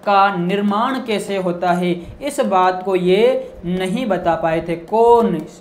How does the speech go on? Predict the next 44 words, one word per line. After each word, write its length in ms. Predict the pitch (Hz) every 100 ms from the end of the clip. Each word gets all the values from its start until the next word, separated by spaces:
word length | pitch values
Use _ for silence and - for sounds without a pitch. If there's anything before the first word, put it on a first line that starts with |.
| 190
ये 180 | 185 185
दोनों, 520 | 175 180 160 143 - -
स्लाइडन 340 | 180 165 175
और 100 | 180
स्वान। 340 | 185 175 143 135 - - - 339 277
तो 60 |
कोशिका 460 | 277 240 240 294 285
सिद्धांत 360 | 233 220 240
की 80 | 262
कमी 260 | 233 226 240
क्या 200 | 240 254
थी 280 | 262 277 - -
कि 80 | 247
नई 260 | 214 220 311
कोशिकाओं 480 | 269 233 240 254
का 100 | 262
निर्माण 380 | 226 220 226 233
कैसा 240 | 226 220 220
होता 200 | 214 233
है, 200 | - 294
इस 120 | 254
बात 280 | 220 214 226
को 60 |
ये 60 | 233
कोशिका 360 | 214 185 214
सिद्धांत 380 | 208 185 202 214
नहीं 260 | 196 185 208
समझाया, 640 | 208 185 170 165 170 170
अ, 20 |
समझा 320 | 170 185 185
पाया। 360 | - 160 147 - - 311 339 -
इसलिए 400 | 339 339 277 262
क्या 140 | 262
हुआ, 360 | 247 220 247 254 - -
एक 180 | -
और 140 | 269 302
साइंटिस्ट 480 | 233 214 247 226 233
है 360 | 233 - -
जिन्होंने 540 | 165 220 240 240 254 - 175
वापस 380 | 190 - 339
से 80 | 339
कोशिका 420 | 285 226 220 269
सिद्धांत 420 | 233 190 202 226 226
में 320 | 226 226